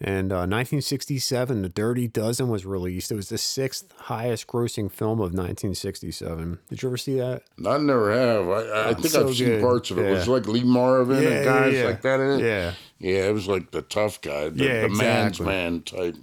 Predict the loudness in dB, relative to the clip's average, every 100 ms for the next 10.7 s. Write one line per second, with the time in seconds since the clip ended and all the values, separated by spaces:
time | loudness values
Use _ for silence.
0 | _ _ -2 0 0 0 2 2 2 -2
1 | 0 -2 0 -2 -2 -4 -2 -4 -2 -2
2 | 0 -2 -4 -10 -4 -2 -2 -2 -4 -4
3 | -4 -4 -4 -4 -6 -6 -6 -4 -4 -2
4 | -2 -4 -4 -4 -6 -6 -6 -8 -8 -6
5 | -6 -6 -4 -6 -2 -2 0 2 2 2
6 | 0 -2 2 2 2 2 0 2 0 0
7 | 0 0 2 2 2 2 2 0 -4 -6
8 | -4 0 -2 0 0 2 2 2 -2 -2
9 | 0 2 0 -2 -2 -2 -4 -4 -4 -4
10 | -12 _ _ _ -2 -2 -4